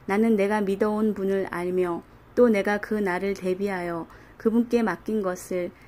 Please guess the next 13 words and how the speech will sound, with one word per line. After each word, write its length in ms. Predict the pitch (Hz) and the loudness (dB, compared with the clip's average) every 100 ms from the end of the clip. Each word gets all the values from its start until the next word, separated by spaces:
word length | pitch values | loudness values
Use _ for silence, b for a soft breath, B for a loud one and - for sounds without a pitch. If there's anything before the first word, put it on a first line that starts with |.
| B | B
그분께서 580 | - 226 247 240 233 233 | -2 2 4 4 2 2
능히 340 | 196 208 214 | 2 2 2
지키실 560 | 214 - - 226 220 208 | 0 -6 -4 -2 -2 -4
줄 340 | - 202 190 | -2 -4 -2
확신하노라. 880 | 190 247 - 269 233 185 170 160 160 B B B B B - | -4 -6 -2 -2 0 -2 -4 -6 -8 B B B B B -4
그리스도 440 | 214 254 - 254 | 2 2 4 4
예수님 420 | 220 202 233 226 | 4 4 2 4
안에 220 | 196 196 196 | 2 2 0
있는 340 | 190 190 196 | 2 0 0
믿음과 560 | 185 185 214 202 196 196 | -2 -2 -2 -2 -2 -4
사랑 340 | - 247 247 | -2 -2 0
안에서 540 | 220 196 185 180 170 - B B B B - - - - - - | 0 -2 -4 -4 -6 -8 B B B B -20 -20 -20 -20 -18 -4
너는 500 | 202 190 196 180 | 0 2 2 2